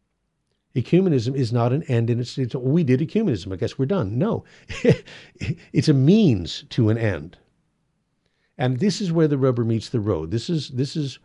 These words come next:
where the hermeneutic of continuity comes in handy. Although you can see it, uh, you know, very plainly if you're looking through that lens,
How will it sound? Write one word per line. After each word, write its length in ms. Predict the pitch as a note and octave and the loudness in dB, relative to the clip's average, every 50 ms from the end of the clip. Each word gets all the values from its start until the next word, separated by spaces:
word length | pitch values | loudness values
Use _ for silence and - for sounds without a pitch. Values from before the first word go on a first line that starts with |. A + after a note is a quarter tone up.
| _ _ _ _ _ _ | _ _ _ _ _ _
where 160 | - B2+ A#2+ | 0 0 2
the 100 | A2+ B2+ | 2 2
hermeneutic 560 | A#2 G2+ B2+ B2+ A#2+ A#2 A2+ A#2 A2 A#2+ A2 - | 0 2 0 0 2 2 0 0 0 0 -2 -4
of 120 | G#2+ G2+ | -6 -6
continuity 600 | - - A2 A2 G#2+ G#2+ A2 A#2+ A#2+ G#2+ G2+ G#2+ | -4 -4 -4 -2 -2 0 0 2 2 2 0 -2
comes 340 | G#2+ - A#2 G#2 G#2+ G2 G#2 | -4 -2 -2 -2 -2 -2 -2
in 100 | B2+ B2+ | -2 0
handy. 560 | G#2+ D#3+ G3 G3 F3 B2+ G2+ G2 A#2 - _ _ _ _ _ _ _ _ _ _ _ _ _ _ _ _ _ _ _ _ _ _ _ _ _ _ _ _ _ _ _ _ _ _ _ _ | 2 2 4 4 2 2 0 -4 -10 -16 _ _ _ _ _ _ _ _ _ _ _ _ _ _ _ _ _ _ _ _ _ _ _ _ _ _ _ _ _ _ _ _ _ _ _ _
Although 220 | - A2 G#2+ A#2 A#2 | -4 0 2 4 4
you 180 | A2 A2 A2 | 4 2 0
can 160 | G#2 - G#2+ | 0 -2 -2
see 300 | G2 - - - D3 B2+ | -2 -2 0 0 2 2
it, 180 | G#2+ G#2+ G#2+ - - - | 2 0 -2 -8 -14 -10
uh, 280 | A2+ F#2+ F2 F2+ F2+ G2 A2 B2 _ | -10 -8 -8 -6 -8 -10 -12 -14 _
you 120 | - G#2+ F2 | -12 -10 -8
know, 120 | F2+ F#2+ | -8 -6
very 320 | F#2 F#2+ G#2+ G2+ F#2+ F#2+ | -4 -2 -2 0 -2 -4
plainly 540 | G2+ - - - E3 G#3 G#3 C#3 G2 G#2+ A2 | -8 -12 -4 -2 0 0 0 0 -2 -2 -4
if 120 | C3 - - | -4 -4 -2
you're 120 | A#2 G#2+ | -2 0
looking 360 | G#2+ A#2+ B2 - B2 A2 G2+ | 0 -2 -2 -2 -4 -4 -4
through 220 | G#2 - - B2 G#2+ | -6 -4 -4 -4 -2
that 220 | G#2+ G#2+ A2 - | 0 -2 -2 -2
lens, 520 | G#2+ A#2+ - C3+ G#2+ F#2+ G#2 G#2 - - | -2 -2 -2 -2 -4 -6 -10 -14 -16 -18